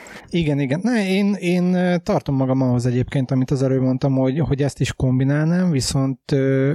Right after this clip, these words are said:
viszont ez is a legesélyesebb, ö, back között van. Én a kávé pusztulásától tartok a legjobban egyébként, ha már a félelmeinkről kell beszélni.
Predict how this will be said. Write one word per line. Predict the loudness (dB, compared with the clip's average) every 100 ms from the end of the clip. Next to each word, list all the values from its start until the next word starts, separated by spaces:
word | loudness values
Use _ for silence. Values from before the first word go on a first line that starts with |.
| 0
viszont | 0 0 0 0 -2 -6 -20 _ _ _
ez | -6 -2 0
is | 0
a | 0
legesélyesebb, | 0 0 0 0 2 2 2 0 0 -6 _ _ _ _ _ _ _ _ _
ö, | 0 2 2 2 2 2
back | 2 0 -2 -8 -12 -16 _ -20 _ _ _ -4
között | 0 0 -2
van. | 0 0 0 -4 _
Én | -2 0
a | 0
kávé | 0 0 2 2 2 2 -2 -6 -18 _ -20 _ -14 -4 0 0 0
pusztulásától | -2 0 0 0 0 0 0
tartok | 0 0 0 0 -2
a | 0
legjobban | 2 2 2 2
egyébként, | 2 0 0
ha | 0
már | 2
a | 0
félelmeinkről | 0 0 2 2 2 2 0
kell | 0
beszélni. | 0 0 0 2 0